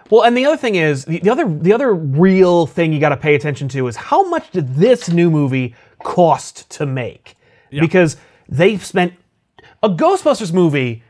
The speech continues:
Speaker 1: is, I remember when it fir-, like, not that I remember when it first came out, but, like, when,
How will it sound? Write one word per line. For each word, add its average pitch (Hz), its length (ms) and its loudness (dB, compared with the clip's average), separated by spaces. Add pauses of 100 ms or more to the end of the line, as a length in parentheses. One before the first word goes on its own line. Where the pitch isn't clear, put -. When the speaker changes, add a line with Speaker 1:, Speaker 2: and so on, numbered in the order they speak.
(480)
Speaker 1:
is, 156 420 0 (420)
I - 100 -2
remember 277 220 0
when 220 140 4
it 175 80 -4
fir-, 190 220 -6
like, 170 180 0
not 185 200 0
that 160 100 2
I - 20 4
remember 151 240 0
when 139 80 2
it 131 80 -4
first 135 200 -4
came 147 180 -4
out, 139 340 -2 (180)
but, 156 300 0
like, 151 300 -2 (400)
when, 190 580 0